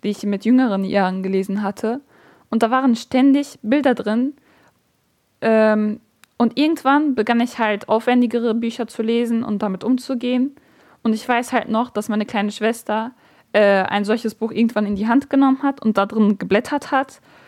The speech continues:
weil sie schauen wollte, okay, sind da irgendwie spannende Bilder? Und, äh, okay, wenn da spannende Bilder sind, lohnt sich das auch für mich, das zu lesen. Und sie hat geblättert, geblättert, um sich einen Überblick zu verschaffen.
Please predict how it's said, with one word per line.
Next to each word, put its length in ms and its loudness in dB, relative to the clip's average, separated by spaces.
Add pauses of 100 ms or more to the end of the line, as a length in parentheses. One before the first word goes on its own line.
(140)
weil 200 0
sie 80 -6
schauen 320 0
wollte, 220 0
okay, 460 -2
sind 140 -2
da 80 -2
irgendwie 320 0
spannende 340 0
Bilder? 580 2
Und, 400 -6
äh, 320 0
okay, 480 0 (440)
wenn 120 4
da 80 2
spannende 400 2
Bilder 260 2
sind, 200 0
lohnt 200 2
sich 160 -6
das 220 -6
auch 120 -2
für 120 -8
mich, 180 -4
das 220 -10
zu 120 -6
lesen. 520 2 (960)
Und 120 0
sie 60 2
hat 140 0
geblättert, 420 -2
geblättert, 580 -2 (720)
um 140 4
sich 180 -2
einen 160 -4
Überblick 400 0
zu 60 -8
verschaffen. 640 -4